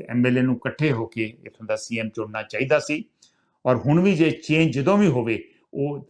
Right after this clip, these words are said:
ਅ, ਮੈਂ ਨਹੀਂ ਆਂਦਾ ਕੋਈ ਚੇਂਜ ਹੋਣ ਵਾਲੀ ਆ, ਲੇਕਿਨ ਇੱਕ ਡੈਮੋਕ੍ਰੈਟਿਕ ਤਰੀਕੇ ਨਾਲ ਐਮ ਐਲ ਏਜ਼ ਇਹਦਾ ਫੈਸਲਾ ਲੈਣ, ਨਾ ਕਿ ਦਿੱਲੀ ਵੱਲੋਂ ਇਹ ਥੋਪਿਆ ਜਾਵੇ। ਜੇ ਅਸੀਂ ਸਹੀ ਡੈਮੋਕ੍ਰੇਸੀ, ਅ, ਨੂੰ ਸਾਨੂੰ ਸਮਝਣ ਦੀ ਲੋੜ ਆ, ਅ, ਉਹਦੀ ਇੰਟੈਂਟ ਨੂੰ ਸਮਝਣ ਦੀ ਲੋੜ ਆ, ਫਿਰ ਉਹਨੂੰ ਸਹੀ ਤਰੀਕੇ ਨਾਲ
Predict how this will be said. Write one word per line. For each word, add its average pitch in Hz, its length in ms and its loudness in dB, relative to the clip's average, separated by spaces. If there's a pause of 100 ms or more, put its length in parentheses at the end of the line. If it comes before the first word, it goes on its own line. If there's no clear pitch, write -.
ਅ, 117 480 -6
ਮੈਂ 120 200 4
ਨਹੀਂ 156 120 6
ਆਂਦਾ 151 200 4
ਕੋਈ 139 160 0
ਚੇਂਜ 123 300 0
ਹੋਣ 107 220 -4
ਵਾਲੀ 120 220 0
ਆ, 123 60 -2 (400)
ਲੇਕਿਨ 123 380 0
ਇੱਕ 127 160 -10
ਡੈਮੋਕ੍ਰੈਟਿਕ 127 540 -2
ਤਰੀਕੇ 110 240 -6
ਨਾਲ 120 260 -4
ਐਮ 131 200 0
ਐਲ 160 140 4
ਏਜ਼ 151 180 2
ਇਹਦਾ 127 180 -2
ਫੈਸਲਾ 110 400 -8
ਲੈਣ, 117 300 -12
ਨਾ 113 140 -8
ਕਿ 117 220 -14
ਦਿੱਲੀ 107 240 -16
ਵੱਲੋਂ 98 320 -14 (300)
ਇਹ 110 140 -2 (100)
ਥੋਪਿਆ 113 260 -2
ਜਾਵੇ। 127 320 2 (280)
ਜੇ 123 140 2
ਅਸੀਂ 131 340 0 (360)
ਸਹੀ 147 380 2
ਡੈਮੋਕ੍ਰੇਸੀ, 127 800 0 (540)
ਅ, 101 380 -4
ਨੂੰ 123 280 -2
ਸਾਨੂੰ 120 400 -2
ਸਮਝਣ 135 360 -2
ਦੀ 139 140 0
ਲੋੜ 120 260 2
ਆ, 131 180 -6
ਅ, - 920 -10
ਉਹਦੀ 117 220 -4
ਇੰਟੈਂਟ 117 400 0
ਨੂੰ 139 100 4
ਸਮਝਣ 127 280 2
ਦੀ 120 120 4
ਲੋੜ 107 240 2
ਆ, 113 80 -2
ਫਿਰ 120 160 -2
ਉਹਨੂੰ 120 220 4
ਸਹੀ 123 240 0
ਤਰੀਕੇ 107 260 -4
ਨਾਲ 113 180 -8